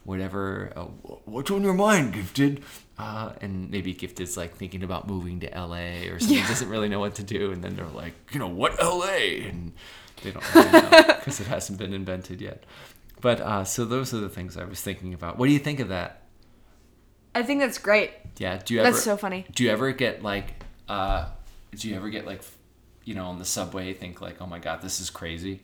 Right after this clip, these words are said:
Speaker 2: Oh, definitely.
Speaker 1: Yeah.
Speaker 2: Yeah. I think, like, at least once a day that <laughs> happens.
Speaker 1: Do you really?
Speaker 2: <laughs> Yeah.
Speaker 1: Yeah, you were saying before, like, when you see, like, like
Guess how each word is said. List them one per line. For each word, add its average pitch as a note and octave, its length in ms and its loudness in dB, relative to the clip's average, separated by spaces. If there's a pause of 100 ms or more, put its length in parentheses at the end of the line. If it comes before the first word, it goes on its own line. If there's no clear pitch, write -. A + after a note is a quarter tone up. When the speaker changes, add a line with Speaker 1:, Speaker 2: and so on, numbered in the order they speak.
(100)
Speaker 2:
Oh, A3 120 0
definitely. F#3+ 640 -2 (120)
Speaker 1:
Yeah. F#3+ 220 -8 (200)
Speaker 2:
Yeah. G3 280 -4 (840)
I A3 120 0
think, G#3+ 200 -4
like, G3+ 160 -2
at F#3+ 160 4
least G3 240 -2
once F#3 260 -4
a F#3 60 -4
day F3 200 0
that F#3 100 -4
<laughs> - 200 -8
happens. - 640 0
Speaker 1:
Do - 80 2
you B2+ 120 4
really? C3 420 -2
Speaker 2:
<laughs> - 200 2
Yeah. - 160 0 (240)
Speaker 1:
Yeah, G2+ 140 -4
you G#2 140 -2
were E3+ 120 0
saying F3 300 0
before, G#2 340 -2
like, F2 200 -6
when G2 140 -4
you G2+ 80 -2
see, G2+ 260 -2
like, F2+ 220 -4 (180)
like E2 380 -8